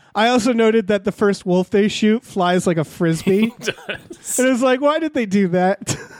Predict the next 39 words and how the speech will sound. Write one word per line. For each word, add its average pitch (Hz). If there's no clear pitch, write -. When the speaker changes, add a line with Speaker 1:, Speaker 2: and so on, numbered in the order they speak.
Speaker 2:
To 185
bru-, 180
Speaker 1:
Also, 277
Speaker 2:
to 330
emphasize 247
Speaker 1:
oh, 180
Speaker 2:
the 160
brutality, 135
Dave. 80
Speaker 1:
this 202
movie 254
loves 196
its 185
transitions, 147
which 269
again 247
is, 220
I 214
think, 233
to 214
emphasize, 180
like, 208
the 208
transitions 240
felt 190
motivated. 180
They 220
go 233
from 202
boobs 196
to 196
mountains. 202
Did 170
you 180
get 185
that 170
one? 208
Speaker 2:
Oh, 302
yeah. 285